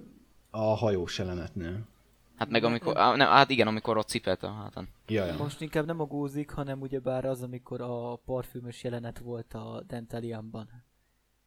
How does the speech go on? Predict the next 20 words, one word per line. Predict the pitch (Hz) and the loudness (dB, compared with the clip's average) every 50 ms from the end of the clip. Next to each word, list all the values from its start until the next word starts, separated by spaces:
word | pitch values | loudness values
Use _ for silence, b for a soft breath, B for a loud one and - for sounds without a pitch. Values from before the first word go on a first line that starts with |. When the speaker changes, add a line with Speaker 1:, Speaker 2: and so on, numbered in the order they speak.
| _ _ - | _ _ -16
Speaker 3:
Hogy | 196 190 | -10 -10
ott | 123 120 - _ - - - 147 151 139 139 | -10 -10 -10 _ -20 -18 -16 -14 -12 -8 -4
nagyon | 139 139 139 131 135 127 120 117 123 123 135 | -2 -2 0 0 0 -2 -2 -4 -8 -12 -14
feltűnt | - - - 120 113 117 - - 123 113 - 123 | -12 -8 -6 -6 -6 -6 -8 -10 -12 -8 -4 -4
a | 120 | -4
lánynál | 117 120 117 117 117 117 113 113 113 | -4 -4 -8 -8 -6 -6 -6 -6 -6
az, | 113 110 - - | -8 -10 -10 -10
hogy | 123 120 117 120 135 - 143 | -10 -10 -10 -10 -12 -10 -4
nagyon | 139 135 131 123 120 | -2 -2 -2 -2 -2
nem | 120 123 120 120 | -4 -4 -4 -4
tetszik | - 127 - - 127 - | -4 -6 -4 -6 -6 -6
neki | 120 123 - - | -6 -6 -6 -6
az, | 123 - | -6 -6
hogy | 127 123 | -6 -6
már | 123 123 | -6 -6
nem | 127 117 | -6 -6
tudta | 113 - - - - | -8 -8 -8 -6 -6
megmenteni. | 123 123 120 113 117 117 117 - - 117 117 113 - _ _ _ _ _ | -6 -6 -6 -6 -8 -8 -8 -8 -10 -10 -10 -12 -14 _ _ _ _ _
Speaker 1:
Igen, | - 131 123 113 107 107 104 | 4 6 6 6 6 6 4
igen. | 104 98 95 95 95 95 98 - | 2 2 2 2 0 0 -2 -4